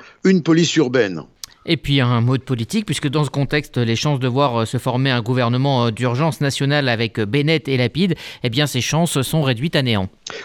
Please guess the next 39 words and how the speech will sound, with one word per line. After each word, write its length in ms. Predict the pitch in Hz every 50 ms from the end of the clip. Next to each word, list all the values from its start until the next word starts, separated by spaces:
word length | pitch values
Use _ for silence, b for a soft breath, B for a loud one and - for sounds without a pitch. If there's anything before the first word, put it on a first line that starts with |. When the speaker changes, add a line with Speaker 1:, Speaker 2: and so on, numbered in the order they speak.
| B
Speaker 1:
En 100 | 110 107
effet, 380 | 117 113 - - 110 101 95 95
ce 200 | - - - 92
gouvernement 800 | 87 85 78 92 104 101 104 98 90 101 104 101 104 104 101 90
d'urgence 460 | 80 101 92 87 92 98 95 - -
nationale 480 | 107 101 85 - 113 107 104 101 95 98
annoncé 760 | 92 87 92 101 95 - - - 113 110 117 120 120 123 120
semble 420 | 120 - 95 101 98 90 92 87
disparaître 680 | 80 76 85 139 135 - - 127 113 110 123 127 123 -
totalement. 600 | - 117 113 - 120 117 123 135 135 143 147 139 B B B B B B
Le 80 | 110 92
chef 260 | - - 110 98 87
du 120 | 104 101
parti 280 | - 104 85 - - 101
Yesh 240 | 98 110 98 - 113
Atid, 300 | 95 - 113 113 101 90
Yair 320 | 92 104 113 120 113 104
Lapid, 360 | 110 107 - - 123 117 98
a 60 | 98
promis 300 | - - - 120 123 120
hier 160 | 110 113 107 -
soir 240 | - 117 113 104
dans 100 | 87 101
une 160 | 85 87 101 104
intervention 540 | 104 90 - 107 104 110 104 - - 110
télévisée 640 | 104 - 127 123 123 117 131 120 107 127 135 117 123 B B B B B -
de 80 | 165
poursuivre 540 | - - - 156 151 - - 170 180 175 127
ses 300 | - - 156 135 123 165
efforts 440 | 156 - - 180 185 190 180 - -
pour 200 | - 117 104 -
former 260 | - 120 110 113 120
un 80 | 117 107
gouvernement 600 | 95 117 110 113 104 117 123 123 131 139 135 117
malgré 360 | 107 113 120 127 113 113 127
la 80 | 120 113
perte 240 | - 131 120 107
du 100 | 87 117
soutien 440 | 110 - - 120 113 - 139 131 120